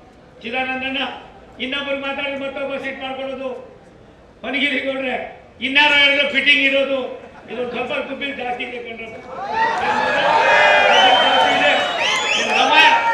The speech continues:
ನಿಮ್ ತಮ್ಮ ಯಾಕೆ ಬಿಟ್ಬಿಡ್ರೆ? ಅಯ್ಯೋ, ಬಿಟ್ಬಿಡ್ರೆ,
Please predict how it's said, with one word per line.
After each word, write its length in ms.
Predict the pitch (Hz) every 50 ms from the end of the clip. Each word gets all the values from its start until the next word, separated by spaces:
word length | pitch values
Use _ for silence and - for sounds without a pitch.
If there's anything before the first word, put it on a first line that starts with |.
| - - - - - - - 220
ನಿಮ್ 140 | 247 240 226 240
ತಮ್ಮ 140 | 247 277 302 311 302 294
ಯಾಕೆ 200 | 277 247 269 269 262 262
ಬಿಟ್ಬಿಡ್ರೆ? 340 | 247 - 254 254 254 254 247 240
ಅಯ್ಯೋ, 180 | 226 226 226 226 226 208 196 - - - - - - - - 196 180 - - - 247
ಬಿಟ್ಬಿಡ್ರೆ, 420 | 247 269 - - 294 285 285 285